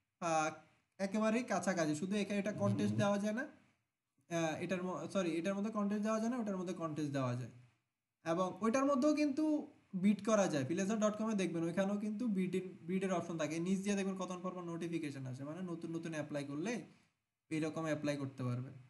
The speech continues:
তো এইগুলাই description দিলে আর আপনি কি কি কাজ করলেন এটার history আসে আর কি। এখানে পাঁচ dollar, তিরিশ dollar, পনেরো dollar, পাঁচ dollar। যদিও এখানে অতটা কাজ করি না, মানে কোনোটাতেই এখন আগের মতো নাই।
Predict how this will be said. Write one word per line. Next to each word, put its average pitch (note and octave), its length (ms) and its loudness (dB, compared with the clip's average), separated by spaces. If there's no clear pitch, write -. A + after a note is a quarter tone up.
তো - 80 -12
এইগুলাই A#3+ 420 2
description A3 500 0
দিলে C4 240 2
আর F#3 180 2
আপনি E3 200 -2
কি F#3 160 -2
কি F#3+ 100 -4
কাজ E3+ 280 0
করলেন G#3 260 -2
এটার D#3+ 200 -2
history C3 460 -6
আসে B2+ 240 -6
আর B2 100 -4
কি। C3 220 -8
এখানে D#3 120 -10
পাঁচ D3 260 0
dollar, D3 300 0
তিরিশ D3+ 260 2
dollar, C3+ 520 -2
পনেরো D3 260 -4
dollar, C3+ 260 -2
পাঁচ C3 240 -4
dollar। B2+ 240 -2
যদিও E3+ 600 0
এখানে D#3+ 520 -2
অতটা D3 460 -4
কাজ C#3+ 260 -6
করি D#3 260 0
না, B2+ 140 -2
মানে E3 100 -8
কোনোটাতেই A#3+ 500 2
এখন A#3 260 2
আগের G#3+ 240 4
মতো G3+ 280 0
নাই। D#3 320 0